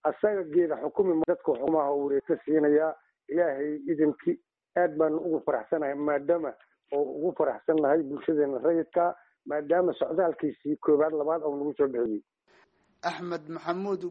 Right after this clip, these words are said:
Speaker 2: Guuleed oo ku sugan Guriceel ayaa rajaynaya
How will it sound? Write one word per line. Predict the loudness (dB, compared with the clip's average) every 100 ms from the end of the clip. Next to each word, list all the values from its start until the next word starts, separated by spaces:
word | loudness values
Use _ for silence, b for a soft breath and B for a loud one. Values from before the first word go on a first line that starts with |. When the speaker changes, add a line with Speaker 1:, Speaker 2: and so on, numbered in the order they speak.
| -8
Speaker 2:
Guuleed | -4 -2 -4
oo | -6 -10
ku | -10 -14
sugan | -8 -8 -6
Guriceel | -6 -6 -2 -2 -2
ayaa | -4 -4 -4
rajaynaya | -6 -10 -4 -4 -2 -4 -4 -4